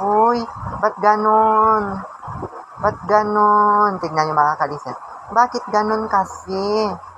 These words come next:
Ikaw, masungit. Ayan. So, ganyan siya, mga kalisen. At talagang hindi pwedeng pagsamahin ko dito kasi talagang, ano, tatantrumin niya yung mga ito.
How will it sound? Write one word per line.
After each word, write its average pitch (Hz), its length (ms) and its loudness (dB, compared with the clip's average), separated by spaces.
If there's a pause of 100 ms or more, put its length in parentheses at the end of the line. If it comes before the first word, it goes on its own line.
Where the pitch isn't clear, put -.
(1200)
Ikaw, 214 480 4
masungit. 202 880 0 (1700)
Ayan. 143 480 0
So, 202 160 2 (720)
ganyan 214 400 2
siya, 214 160 0
mga 208 240 4
kalisen. 208 260 0
At 196 220 0
talagang 202 320 2
hindi 202 240 -2
pwedeng 190 320 0
pagsamahin 190 640 2
ko 190 100 -2
dito 175 300 -4
kasi 175 240 -2
talagang, 165 560 0
ano, 160 320 -2 (480)
tatantrumin 185 800 0
niya 180 240 0
yung 175 80 -4
mga 170 320 0
ito. 139 320 -6